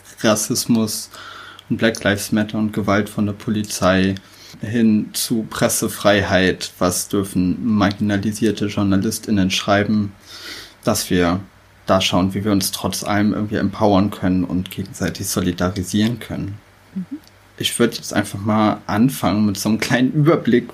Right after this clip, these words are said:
Speaker 1: was da eigentlich in den letzten Wochen so passiert ist.
Speaker 2: Mhm.
Speaker 1: Vor circa einem Monat,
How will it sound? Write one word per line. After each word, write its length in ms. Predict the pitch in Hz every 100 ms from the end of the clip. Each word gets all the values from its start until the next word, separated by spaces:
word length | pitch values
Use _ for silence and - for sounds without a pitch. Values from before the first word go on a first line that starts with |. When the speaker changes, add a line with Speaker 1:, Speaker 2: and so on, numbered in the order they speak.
| 160
Speaker 1:
was 280 | 214 -
da 220 | - 120 113
eigentlich 480 | - 120 117 113
in 80 | 131
den 200 | 117 110 - - - - 151
letzten 520 | 135 120 - - - 107
Wochen 260 | 101 135
so 160 | 110 113
passiert 640 | - 104 - - 135 151
ist. 460 | - 110 135 - - _ - -
Speaker 2:
Mhm. 260 | 202 226 - - _ - _ _ -
Speaker 1:
Vor 460 | - 104 101 98
circa 380 | 98 - 127 107
einem 180 | 104 104
Monat, 840 | 110 113 131 151 180 190 214 -